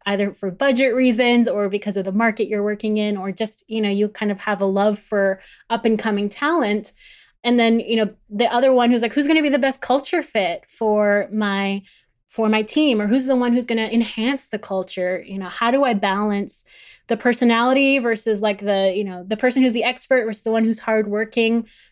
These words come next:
versus the one who's just gonna be a delight to work with as a colleague? And that's not easy to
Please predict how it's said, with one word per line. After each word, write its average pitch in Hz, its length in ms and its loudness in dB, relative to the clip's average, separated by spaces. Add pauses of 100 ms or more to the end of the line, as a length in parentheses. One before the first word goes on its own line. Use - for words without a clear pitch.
versus 233 300 0
the 220 100 4
one 220 280 4
who's 233 240 2
just 226 180 -4
gonna 233 160 2
be 214 240 -2
a 208 100 -4
delight 196 540 -2
to 214 160 -4
work 196 240 -4
with 202 160 -2
as 185 160 -6
a 185 60 -12
colleague? 190 600 -2 (400)
And 233 240 2
that's 285 440 -2
not 285 300 4
easy 294 500 2
to 247 680 -2